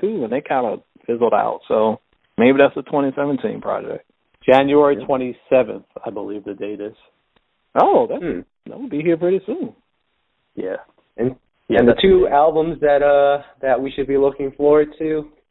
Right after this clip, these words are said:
Speaker 3: number one is Black Tie, A K A Tyrese's rap persona.
Speaker 2: <laughs>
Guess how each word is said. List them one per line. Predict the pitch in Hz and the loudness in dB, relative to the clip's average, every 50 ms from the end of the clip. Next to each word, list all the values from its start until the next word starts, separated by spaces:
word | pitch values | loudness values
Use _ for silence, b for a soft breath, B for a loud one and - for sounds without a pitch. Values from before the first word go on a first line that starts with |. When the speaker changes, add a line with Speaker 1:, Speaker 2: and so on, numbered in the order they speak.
| _ _ | _ _
Speaker 3:
number | - 131 139 160 151 147 135 | -6 -4 -2 0 2 2 4
one | 135 135 139 139 | 4 4 2 2
is | 127 113 110 110 | 0 -2 -6 -6
Black | - 113 113 117 123 127 - - - | -2 0 2 2 2 2 -2 -4 -6
Tie, | - 135 127 131 139 135 139 147 147 _ _ _ _ _ - | 0 2 2 4 4 2 0 -2 -8 _ _ _ _ _ -12
A | 123 120 | -10 -10
K | 113 - 113 | -8 -6 -6
A | 101 113 113 110 | -4 -4 -4 -4
Tyrese's | 113 - 117 113 113 113 113 113 113 - - 117 110 107 107 | -4 -2 -2 0 0 0 -2 -4 -6 -6 -6 -6 -6 -6 -4
rap | 104 107 110 120 123 - - - _ _ _ | 0 2 4 4 2 2 -2 -12 _ _ _
persona. | - 311 294 - 277 - - 285 - 294 - _ _ _ _ _ _ _ _ _ _ _ _ _ _ - | -4 -4 -2 0 -2 -2 -2 -2 -6 -6 -10 _ _ _ _ _ _ _ _ _ _ _ _ _ _ -16
Speaker 2:
<laughs> | 226 170 | -16 -16